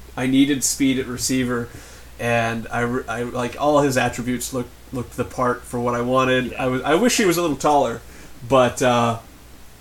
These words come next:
Speaker 1: but man, he fit, he fits in really well, and to get the dev trait with him was just like,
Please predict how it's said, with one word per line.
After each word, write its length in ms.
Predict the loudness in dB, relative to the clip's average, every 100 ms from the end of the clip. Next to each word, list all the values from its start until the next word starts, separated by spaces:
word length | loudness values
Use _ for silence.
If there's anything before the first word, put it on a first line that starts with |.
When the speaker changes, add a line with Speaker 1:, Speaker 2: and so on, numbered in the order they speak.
| -20 -20 -14 0
Speaker 1:
but 260 | 0 2
man, 220 | 2 2
he 120 | 2 0
fit, 220 | 0 0
he 140 | 0
fits 280 | 0 0 0
in 140 | 0
really 280 | 2 0 0
well, 440 | 0 2 4 2 0
and 240 | -4 -4
to 60 | -2
get 160 | -4
the 80 | -4
dev 260 | -6 -6 -6
trait 240 | -4 -4
with 200 | -4 -6
him 180 | -6 -10
was 180 | -12 -10
just 240 | -8 -8
like, 220 | -10 -10